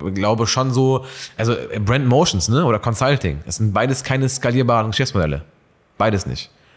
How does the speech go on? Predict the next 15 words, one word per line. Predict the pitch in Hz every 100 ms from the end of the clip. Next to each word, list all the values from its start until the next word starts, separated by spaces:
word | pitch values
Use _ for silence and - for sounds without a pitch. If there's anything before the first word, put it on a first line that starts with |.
| -
Also | 104 104
du | 98
k-, | - -
kannst | 123 120
einen | 117 123
Mitarbeiter | 123 113 113
einstellen | 101 151 - 175 202 - - -
und |
hast | 120 120
mit | 113
dem | 123
dann | 131
vielleicht | 123 120 123 120
im | 117
Jahr, | 117 123 127